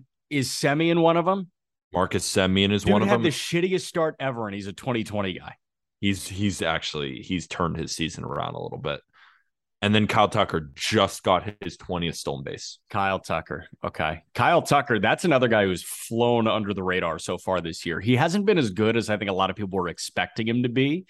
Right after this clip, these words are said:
Speaker 2: I
Speaker 1: but
Speaker 2: think
Speaker 1: he's
Speaker 2: that's
Speaker 1: still a
Speaker 2: the point.
Speaker 1: twenty twenty guy.
Speaker 2: He's still a twenty twenty guy. And I just,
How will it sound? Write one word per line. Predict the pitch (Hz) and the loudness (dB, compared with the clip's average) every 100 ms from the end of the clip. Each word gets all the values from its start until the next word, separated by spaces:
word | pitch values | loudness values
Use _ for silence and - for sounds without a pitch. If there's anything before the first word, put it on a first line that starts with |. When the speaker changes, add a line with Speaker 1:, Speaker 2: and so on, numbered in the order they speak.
| - _ - | -20 _ 0
Speaker 2:
I | |
Speaker 1:
but | 117 | 2
Speaker 2:
think | |
Speaker 1:
he's | 104 | 4
Speaker 2:
that's | 101 | 4
Speaker 1:
still | 127 120 | 4 0
a | |
Speaker 2:
the | |
point. | 90 | 2
Speaker 1:
twenty | 113 98 | 0 0
twenty | - 98 85 | -2 -4 -4
guy. | 55 - _ _ _ _ | -8 -12 _ _ _ _
Speaker 2:
He's | 117 | -14
still | - 180 139 | 4 6 8
a | |
twenty | - 117 | 6 4
twenty | 92 120 113 | 4 2 4
guy. | 90 85 - | 2 2 0
And | 117 110 - | 0 0 0
I | 117 117 | 2 2
just, | 117 120 - - | 2 -2 -4 -12